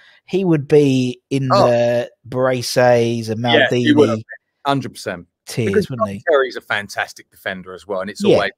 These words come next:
Speaker 2: oh, who was better, Rio or John Terry? And I, I don't know. I think, yeah, if he'd have done a bit more of that, I think if Rio had played in today's game, he'd have been
Speaker 1: Yeah.
Speaker 2: at City, and
Speaker 1: Yeah.
Speaker 2: he would have,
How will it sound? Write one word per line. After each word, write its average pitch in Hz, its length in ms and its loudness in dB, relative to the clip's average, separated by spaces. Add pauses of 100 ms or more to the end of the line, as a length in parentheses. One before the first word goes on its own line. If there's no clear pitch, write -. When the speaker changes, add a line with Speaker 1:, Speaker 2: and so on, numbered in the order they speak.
(220)
Speaker 2:
oh, 101 140 0
who 107 180 -2
was 98 140 -8
better, 101 280 -4
Rio 101 280 0
or 95 100 -6
John 92 240 -10
Terry? 90 420 -4
And 92 120 -12 (640)
I, 123 80 -4 (520)
I 117 80 0
don't 117 220 2
know. 113 120 2
I 110 60 4
think, 127 280 -2
yeah, 127 160 4
if 104 100 0
he'd 123 100 -2
have 117 120 -4
done 123 160 0
a 113 40 -4
bit 123 180 -2
more 120 240 2
of 110 60 0
that, 110 220 0 (160)
I 143 60 -2
think 226 360 0
if 170 160 -2
Rio 175 160 2
had 135 120 -2
played 151 180 0
in 135 80 -2
today's 151 500 0
game, 107 440 -6 (480)
he'd 123 100 -6
have 113 80 -6
been 123 80 -4
Speaker 1:
Yeah. 117 80 -4
Speaker 2:
at - 60 -18 (280)
City, 80 180 -16 (300)
and 113 400 -4 (260)
Speaker 1:
Yeah. 123 120 -4
Speaker 2:
he 135 80 2
would 127 240 0
have, 110 220 -10